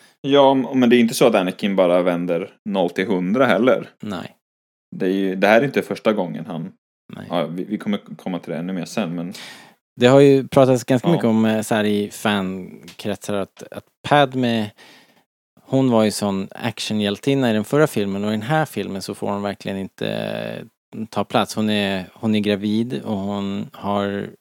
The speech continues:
Speaker 2: hon, hon verkar visserligen i senaten, men man ser henne i princip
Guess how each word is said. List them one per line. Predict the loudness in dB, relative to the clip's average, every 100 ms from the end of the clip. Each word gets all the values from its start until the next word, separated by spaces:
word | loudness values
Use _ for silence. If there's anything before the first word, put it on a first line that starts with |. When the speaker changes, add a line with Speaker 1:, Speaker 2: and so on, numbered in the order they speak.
| -18
Speaker 2:
hon, | -18 -18 _ _ _ -20 _
hon | -6 2
verkar | 2 2 -2 -2 -2 -6 -14 _ _ _ -6
visserligen | -6 -2 0 0 -2
i |
senaten, | -2 0 2 2 0 -8 -4
men | -4 -6 -10 -20 -20 _
man | -6
ser | -2 2 4 2
henne | 0 -4 -4 -6
i |
princip | -6 -4 -4